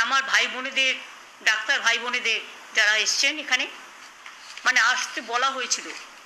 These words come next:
তাদের শুভবুদ্ধির উদয় হবে এবং তারা আসবেন মিটিংয়ে।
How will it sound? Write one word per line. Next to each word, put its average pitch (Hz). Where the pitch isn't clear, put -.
তাদের 247
শুভবুদ্ধির 262
উদয় 240
হবে 247
এবং 277
তারা 277
আসবেন 185
মিটিংয়ে। 214